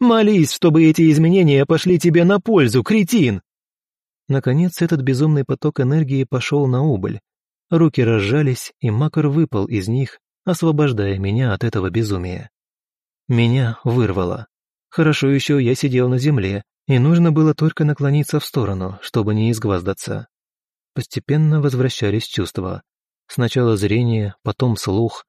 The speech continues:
потом всё остальное. Машка бегала вокруг меня, заламывая руки. Егеря посматривали сочувственно, но не прерывая своей работы. Я так и знал, что дракон им дороже, чем я. Фыра сидела рядом в обычном виде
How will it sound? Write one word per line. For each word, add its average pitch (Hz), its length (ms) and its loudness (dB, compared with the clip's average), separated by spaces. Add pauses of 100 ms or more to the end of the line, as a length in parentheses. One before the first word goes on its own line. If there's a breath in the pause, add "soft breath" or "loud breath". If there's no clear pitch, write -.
(280)
потом 131 380 -4
всё 117 300 -4
остальное. 107 600 -4 (720)
Машка 160 480 0
бегала 147 360 2
вокруг 139 380 0
меня, 98 440 -2
заламывая 104 640 0
руки. 104 420 -4 (240)
Егеря 170 460 2
посматривали 135 600 0
сочувственно, 156 880 -2
но 160 260 4
не 143 120 2
прерывая 135 540 2
своей 110 400 0
работы. 107 500 -4 (320)
Я 175 200 0
так - 220 -2
и 156 40 2
знал, 117 340 0
что - 180 -2
дракон 143 440 0
им 123 160 0
дороже, 117 640 0
чем 110 240 -2
я. 98 340 -6 (540)
Фыра 202 360 0
сидела 156 440 2
рядом 147 360 2
в 107 60 0
обычном 107 500 0
виде 131 380 0